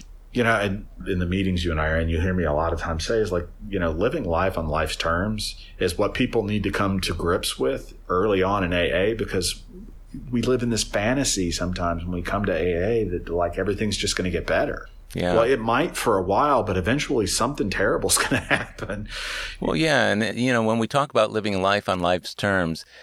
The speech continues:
Speaker 2: isn't it true that we would also dearly love to know what those terms are?
Speaker 1: Uh, in advance so that I could agree to them.
Speaker 2: Yeah. Like, like, you know, the,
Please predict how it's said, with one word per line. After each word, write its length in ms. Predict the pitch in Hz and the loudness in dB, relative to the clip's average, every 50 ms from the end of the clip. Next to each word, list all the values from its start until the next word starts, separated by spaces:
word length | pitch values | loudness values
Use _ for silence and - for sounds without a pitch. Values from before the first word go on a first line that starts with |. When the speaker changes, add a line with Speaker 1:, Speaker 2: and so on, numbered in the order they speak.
| - - _ | -20 -6 _
Speaker 2:
isn't 180 | 131 123 156 139 | -2 0 2 0
it 100 | 113 - | 0 0
true 220 | - 135 131 120 | 0 2 2 4
that 160 | 117 113 98 | 4 4 2
we 100 | 107 101 98 | 2 0 0
would 120 | 98 95 | 2 4
also 580 | 98 101 110 113 - - 117 104 101 95 92 85 - 98 87 76 | 6 6 6 4 2 2 4 4 6 4 2 0 -2 -10 -4 0
dearly 360 | 104 107 117 117 113 110 92 | 2 4 4 4 4 2 2
love 380 | 87 90 95 101 98 95 90 | 2 4 6 6 6 4 0
to 100 | - - | -4 -4
know 160 | 95 92 92 95 | 0 2 2 4
what 200 | 85 90 - - | 4 2 2 2
those 240 | 90 87 87 - | 0 0 0 -2
terms 400 | - - 95 90 87 85 82 76 | -4 -2 0 0 0 0 2 2
are? 280 | 87 82 82 85 92 98 - | 4 4 6 4 4 4 4
Speaker 1:
Uh, 100 | 147 147 147 | 2 2 4
in 180 | 160 165 165 | 4 6 6
advance 720 | 143 - 123 110 107 107 107 120 - - - - - - - - | 4 2 4 4 4 4 4 2 0 -2 -2 -2 -2 -4 -6 -2
so 180 | - - 147 131 | 2 4 4 6
that 80 | 127 123 | 6 6
I 60 | 127 | 6
could 160 | 123 - 127 | 6 4 2
agree 280 | 120 101 127 135 143 139 | 4 4 6 4 4 4
to 180 | 139 - 104 92 | 2 2 0 0
them. 220 | 80 73 67 - - - - | 0 -2 -8 -10 -12 -14 -14
Speaker 2:
Yeah. 340 | - - 156 170 156 131 113 | -8 0 2 4 4 4 4
Like, 280 | 110 107 110 110 113 - | 4 4 4 4 4 4
like, 240 | 123 110 113 107 101 | 4 4 4 4 0
you 160 | 117 120 117 | -2 0 2
know, 100 | 113 107 | 2 2
the, 260 | 95 98 101 98 92 | 2 2 0 0 -2